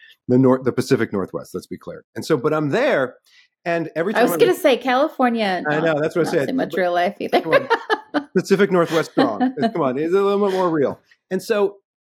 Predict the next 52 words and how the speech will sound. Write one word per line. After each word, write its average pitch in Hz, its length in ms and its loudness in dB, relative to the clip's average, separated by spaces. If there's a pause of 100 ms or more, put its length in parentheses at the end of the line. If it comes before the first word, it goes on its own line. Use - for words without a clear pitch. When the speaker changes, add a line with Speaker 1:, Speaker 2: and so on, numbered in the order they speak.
(100)
Speaker 1:
every 196 220 0
time 185 220 0
I - 20 2
would 160 160 0
go 135 160 0
visit 123 380 -2
Leopoldo, 143 600 0
much 196 280 -4
like 214 160 -4
my 175 100 -2
brother, 156 400 -2
he 117 100 -8
was 131 120 -8
like, 147 180 -4
"I 135 60 -6
think 226 260 -4
you're 147 120 2
a - 20 0
supervillain." 107 560 -6 (640)
And 139 100 0
he 151 80 4
goes, 143 120 0
"And 151 100 2
I 165 80 2
write 170 240 0
supervillains, 107 580 -4
so, 127 160 -4
like, 120 140 -4
I 131 60 -6
think 320 260 -6
you're 131 100 -2
a 101 60 -6
supervillain." 80 560 -8
I'm 110 100 -8
like, 143 160 -8
"No, 233 140 -4
I'm 220 260 -2
not. 151 260 -6 (220)
Right? 160 180 -4
No, 208 200 -4 (260)
I'm, 208 180 -6
I'm 214 100 -4
cool. 339 340 2
It's - 100 -8
fine." - 220 -4 (480)
And 190 120 0
then 226 120 2
he 226 80 2
would, 214 180 0
like, 196 240 0
be 202 100 -2
like, 190 300 -2